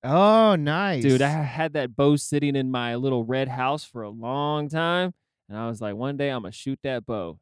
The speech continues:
Speaker 2: And that day was a couple of weeks ago. <laughs>
Speaker 1: So how many times you shot it?
Speaker 2: One time.
Speaker 1: Oh.
Speaker 2: But that was the day that I left the farm to go play holidays with people of the world.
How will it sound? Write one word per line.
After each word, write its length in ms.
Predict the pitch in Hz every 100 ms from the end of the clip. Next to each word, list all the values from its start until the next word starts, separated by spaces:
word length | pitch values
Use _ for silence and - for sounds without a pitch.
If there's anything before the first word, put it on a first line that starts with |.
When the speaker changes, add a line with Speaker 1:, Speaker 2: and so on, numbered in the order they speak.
| -
Speaker 2:
And 140 | 135
that 180 | 214 165
day 220 | 214 240
was 480 | 269 _ _ _ _
a 20 |
couple 340 | - 370 370 339
of 60 |
weeks 220 | 320 285 -
ago. 340 | 107 92 110 _ _
<laughs> 80 | - - - _ _ _ _
Speaker 1:
So 140 | - 139
how 80 | 147
many 160 | 151
times 300 | 139 156 135
you 60 | 135
shot 300 | - 156 135
it? 140 | 113 117
Speaker 2:
One 300 | 123 190 214
time. 460 | 175 135 101 90 _ _ -
Speaker 1:
Oh. 500 | 147 466 117 98 107
Speaker 2:
But 220 | 170 160
that 140 | 180 196
was 140 | 196
the 100 | 165
day 240 | 143 165
that 180 | 160 151
I 120 | 139
left 360 | 127 139 143 -
the 80 | 131
farm 320 | - 123 123
to 80 | 127
go 200 | 110 123
play 240 | - 127
holidays 720 | 120 113 123 120 110 110 110 107
with 160 | 110
people 340 | - 120 117 117
of 120 | 107
the 60 | 107
world. 440 | 101 98 87 123